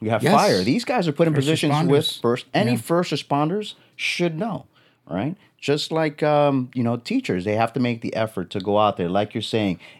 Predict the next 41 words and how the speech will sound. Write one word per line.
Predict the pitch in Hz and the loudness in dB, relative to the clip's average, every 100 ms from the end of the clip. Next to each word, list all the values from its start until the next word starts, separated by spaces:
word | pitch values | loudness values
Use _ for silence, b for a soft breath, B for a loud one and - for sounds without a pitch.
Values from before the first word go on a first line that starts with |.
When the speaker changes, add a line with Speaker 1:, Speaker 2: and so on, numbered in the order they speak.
| - | -6
Speaker 1:
and | 101 92 | -6 -4
seek | - 143 139 131 | -4 -4 0 2
out | 101 | 2
that | 107 76 | 0 -2
knowledge | 87 87 80 76 | -2 -2 -4 -8
for | - 107 | -6 -4
Speaker 3:
<clears throat> | 82 | -4
Speaker 1:
themselves. | 78 82 73 - - | -4 -4 -4 -6 -2
You're | 151 | -2
putting | 151 190 196 | 2 0 2
yourself, | 151 - 120 110 | -2 2 0 0
you | 117 | -2
could | - 151 | -4 -2
be | 151 147 B B B - | -2 -2 B B B -2
in | 139 | -2
a | |
position | 139 127 143 151 143 143 147 | 0 0 0 0 0 -2 -4
you | 127 | -2
never | 156 185 | 0 0
know. | 190 151 82 _ - | -2 -2 -6 _ -6
And | 107 101 - | -2 -2 -4
again, | 95 117 95 | -4 -4 -2
with | 90 | -2
all | 82 107 | 0 0
the | |
things | 107 107 104 | 0 -2 -2
that | |
have | 95 | -2
happened | 104 123 104 | 0 -2 -2
in | 98 | -2
the | 92 | -2
school | - 160 185 | -2 -2 -2
systems, | - 92 - 147 - b b b | -2 -4 -4 -8 -8 b b b
hey, | - 123 90 - - | -2 -2 -2 -6 -6
protecting | 92 - 117 117 117 | -6 -2 -2 0 -2
your | 98 | -4
kids | - 123 117 98 | -4 -2 -2 -4
is | 85 | -4
definitely, | 98 101 - 101 87 80 b b b _ | 0 0 -2 -4 -4 -4 b b b _
you | 85 | -8
know, | 76 76 | -6 -8